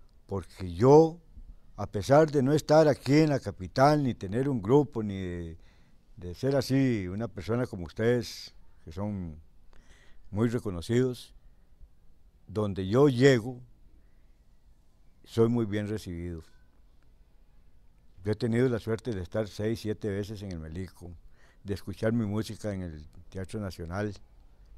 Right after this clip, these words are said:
Ahí escuché Muchacha de Medellín, una canción que compuse yo en Colombia, y Tardes de Alajuela, con la Orquesta de Guitarras de la Universidad de Costa Rica y con Randall Dormond y Mario Solera. Bueno,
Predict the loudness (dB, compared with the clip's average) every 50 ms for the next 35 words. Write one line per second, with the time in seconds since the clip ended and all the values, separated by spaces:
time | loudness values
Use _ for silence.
0 | -18 -14 -10 -8 -8 -6 -8 -8 -8 -10 -8 -4 -2 0 0 0 0 -2 -6 -6
1 | -6 -6 -8 -8 -4 -4 -4 -2 -2 -4 -6 -8 -6 -6 -6 -4 -4 -4 -6 -6
2 | -8 -8 -10 -10 -8 -8 -8 -8 -8 -10 -12 -12 -14 -12 -12 -14 -10 -8 -8 -6
3 | -6 -6 -6 -4 -4 -2 -2 -2 -2 -2 -4 -6 -8 -12 -16 -18 -18 -18 -20 -20
4 | -20 -20 -20 -20 -20 -20 -20 -20 -12 -8 -6 -4 -4 -4 -4 -6 -6 -8 -8 -8
5 | -4 -2 -2 -2 -2 -4 -4 -4 -6 -6 -6 -4 -4 -2 -2 -2 -4 -6 -10 -18
6 | -20 -20 -20 -20 -20 -20 -20 -20 -20 -20 -18 -12 -10 -10 -10 -10 -8 -10 -10 -8
7 | -8 -8 -8 -6 -4 -4 -4 -2 -4 -4 -4 -6 -8 -8 -10 -10 -10 -10 -12 -10
8 | -10 -8 -6 -6 -8 -8 -10 -12 -12 -12 -12 -8 -4 -4 -4 -4 -4 -6 -8 -8
9 | -8 -10 -12 -12 -12 -12 -14 -18 -20 _ -20 -20 -20 -20 -20 -20 -20 -20 -20 -20
10 | -20 -20 -20 -18 -12 -8 -6 -6 -4 -4 -4 -4 -4 -4 -4 -4 -4 -6 -6 -6
11 | -6 -6 -6 -6 -6 -8 -8 -8 -8 -6 -4 -4 -6 -6 -10 -16 -20 -20 -20 -20
12 | -18 -2 2 4 4 4 2